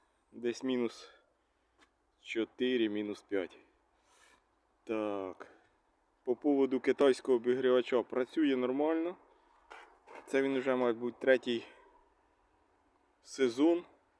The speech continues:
Нагріває рівномірно, там є насос. І він прокачує через печку, через все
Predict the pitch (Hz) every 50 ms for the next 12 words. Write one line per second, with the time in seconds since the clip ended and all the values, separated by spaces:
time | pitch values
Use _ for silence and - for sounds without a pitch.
0 | _ _ _ _ _ _ _ _ _ _ _ _ _ _ _ _ _ _ _ _
1 | _ _ _ - - - - - - 135 139 131 135 139 143 147 143 151 151 143
2 | 135 131 123 123 - - - 131 131 139 135 131 123 123 127 147 165 170 165 156
3 | 151 131 - - 131 131 123 113 117 123 123 120 113 113 110 117 120 - - 165
4 | 165 165 170 - - - _ _ _ _ _ _ _ _ _ _ _ _ _ _
5 | _ _ - 135 147 147 147 143 131 - 131 117 - 143 147 139 - - 127 120
6 | 117 117 - - _ _ _ _ _ _ _ _ _ _ _ _ _ _ - -
7 | 135 117 117 - - - 156 160 151 - - 123 - - 120 107 110 - - -
8 | - 135 131 123